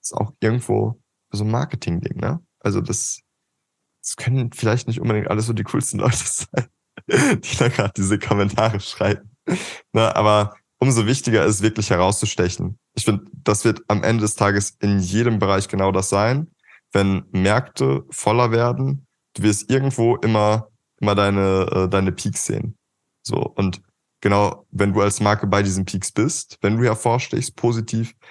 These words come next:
dann ist es cool, wenn du, ich sag mal, in dem Tunnel bist, der lame ist und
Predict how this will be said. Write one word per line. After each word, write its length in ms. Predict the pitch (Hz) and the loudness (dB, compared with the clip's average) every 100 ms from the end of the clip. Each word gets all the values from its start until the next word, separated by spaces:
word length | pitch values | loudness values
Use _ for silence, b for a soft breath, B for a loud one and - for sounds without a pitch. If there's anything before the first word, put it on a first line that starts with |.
| B B - | B B -2
dann 160 | 101 | 0
ist 100 | 113 | 2
es 160 | 107 - - | 0 -4 -4
cool, 300 | 104 104 104 _ _ _ | 0 2 0 _ _ _
wenn 200 | - 98 | -2 0
du, 340 | 98 95 92 101 _ | 2 0 0 -4 _
ich 100 | - | -4
sag 140 | 113 104 | -2 2
mal, 180 | 95 | 0
in 200 | - 101 | 0 0
dem 200 | 95 98 | 2 0
Tunnel 320 | 98 123 123 98 | 0 0 2 2
bist, 600 | 95 131 - - - - _ | 2 0 -4 -10 -14 -20 _
der 360 | - 90 90 - | 0 2 2 0
lame 440 | 98 95 107 117 92 | 0 2 2 2 0
ist 460 | 104 131 - - - - | -2 -2 -6 -12 -20 -6
und 300 | 98 90 | -4 -4